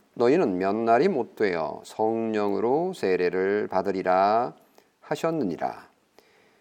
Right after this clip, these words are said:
그들이 모였을 때에 예수께 여쭈어 이르되, "주께서 이스라엘 나라를 회복하심이 이때니까?" 하니,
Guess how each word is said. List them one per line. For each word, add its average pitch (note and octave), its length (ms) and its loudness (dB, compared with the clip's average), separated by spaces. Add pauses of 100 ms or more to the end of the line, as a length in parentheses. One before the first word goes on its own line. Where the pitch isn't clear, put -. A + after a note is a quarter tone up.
(480)
그들이 D#3+ 300 4
모였을 A3+ 420 2
때에 C#3+ 300 0
예수께 A#2 400 0
여쭈어 A#2+ 480 0
이르되, B2+ 680 -2
"주께서 A2 520 0
이스라엘 G2 480 0
나라를 F#2 540 0
회복하심이 F#2 960 -4
이때니까?" G2 1200 0
하니, C3+ 420 -6